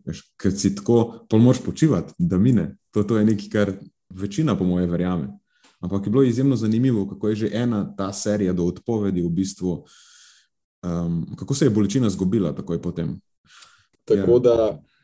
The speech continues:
Speaker 2: eh, tudi poslušalci, eh, ki poslušate to, eh, probajte tudi zdaj v spomladanskih časih oziroma poletnih časih stopnjevati razdalje, recimo teka, ne začeti, okej, pa sej, sej hodim v fitness, sej, sej sem kar v redu na pet kilometrov.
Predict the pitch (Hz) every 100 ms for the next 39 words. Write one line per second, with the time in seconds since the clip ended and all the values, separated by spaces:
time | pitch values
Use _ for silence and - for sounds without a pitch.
0 | _ - 110 104 147 139 123 - 131 127
1 | 117 131 139 151 156 139 127 - - 110
2 | 113 - 117 - 135 143 139 120 - 123
3 | 120 _ _ _ _ - 98 101 95 -
4 | - 135 156 156 147 143 147 147 127 131
5 | 131 127 117 110 107 117 127 127 113 -
6 | _ - 110 107 - 110 101 107 107 98
7 | 107 110 117 110 - 107 110 107 - -
8 | - 117 107 110 131 143 127 127 _ _
9 | _ - 110 107 98 110 113 117 107 -
10 | 113 92 - 143 147 147 120 - _ _
11 | 98 123 127 117 - 117 98 107 101 107
12 | 101 - - 104 101 - - - - 101
13 | - 101 98 95 117 - 104 95 - 101
14 | 98 - - 98 101 - 104 104 110 104
15 | 98 95 95 - 131 127 131 113 117 139
16 | 147 143 120